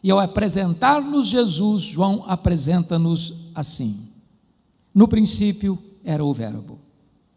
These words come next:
e o Verbo estava com Deus, e o Verbo era Deus." Ele estava no princípio com Deus. Todas as coisas foram feitas por intermédio dele, e sem ele,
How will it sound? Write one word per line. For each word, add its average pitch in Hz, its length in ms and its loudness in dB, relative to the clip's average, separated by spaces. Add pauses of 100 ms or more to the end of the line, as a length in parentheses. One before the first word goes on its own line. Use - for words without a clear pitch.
(560)
e 196 120 8
o 214 40 6
Verbo 226 320 4
estava 185 300 2
com 175 180 6
Deus, - 720 -4 (500)
e 196 80 6
o 180 60 10
Verbo 165 380 2
era 147 280 2
Deus." 101 600 -12 (1400)
Ele 302 260 6
estava 226 480 -2
no 185 140 4
princípio 156 500 -2
com 123 160 -6
Deus. - 580 -12 (440)
Todas 208 520 6
as - 220 -4
coisas 185 420 0
foram 156 280 -4
feitas 180 520 -2
por 165 280 -2
intermédio 147 600 -4
dele, 131 460 -4 (300)
e 196 80 -4
sem 143 320 -2
ele, 107 400 -4